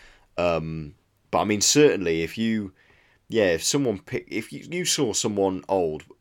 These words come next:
wearing, okay, a, a shoe very similar to a nineteen oh six R, like, five years back, you would have gone, "Well, it's a granddad shoe," like, whatever.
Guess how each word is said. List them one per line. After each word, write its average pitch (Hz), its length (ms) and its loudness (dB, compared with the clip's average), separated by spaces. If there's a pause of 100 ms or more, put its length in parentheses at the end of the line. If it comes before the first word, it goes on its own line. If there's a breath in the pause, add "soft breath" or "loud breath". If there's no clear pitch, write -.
(260)
wearing, 98 360 2
okay, 78 420 -4 (920 soft breath)
a, 110 140 -2 (160)
a 113 60 -2
shoe 120 400 2
very 107 340 4
similar 78 520 -4
to - 180 -6
a 85 40 -6
nineteen 87 460 -6
oh 82 80 -4
six - 340 -4
R, 69 400 -4 (400)
like, 82 340 -2 (160)
five 82 380 0
years 80 300 -2
back, - 260 -8
you 90 80 -6
would 87 100 -2
have 80 80 -8
gone, 78 120 -4
"Well, 80 120 0
it's 76 120 -4
a 76 80 -18 (100)
granddad 90 400 2
shoe," - 240 -2 (440 soft breath)
like, 80 140 0
whatever. 82 460 0